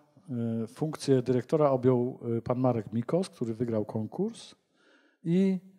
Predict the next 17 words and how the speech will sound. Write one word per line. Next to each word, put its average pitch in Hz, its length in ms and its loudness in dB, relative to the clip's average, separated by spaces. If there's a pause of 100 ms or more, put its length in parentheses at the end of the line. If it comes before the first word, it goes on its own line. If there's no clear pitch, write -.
(640)
dwunastego 196 640 4
września 117 480 -4 (960)
pojawiła 156 520 6
się 151 140 0
wypowiedź 135 500 0
pana 127 260 0
ministra: 139 640 -2 (520)
„Być 170 240 4
może 180 320 8
będziemy 160 380 4
musieli 151 360 2
powtórzyć 131 500 0
konkurs”. - 600 -4 (1000)
Czyli 151 160 0
po 175 120 8
dwunastu 190 460 6
dniach 151 560 2